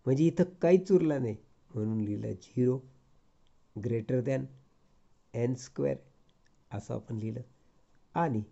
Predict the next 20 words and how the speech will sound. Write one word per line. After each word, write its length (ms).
हा 160
टू 140
एन 200
इकडे 260
आणला 380
तर 60
वजा 220
झाला. 260
So, 120
zero 360
greater 420
than 180
एक्स 340
एन 180
common 460
काढला, 340
म्हणजे 280
कंसात 420
राहिला 300
एक 320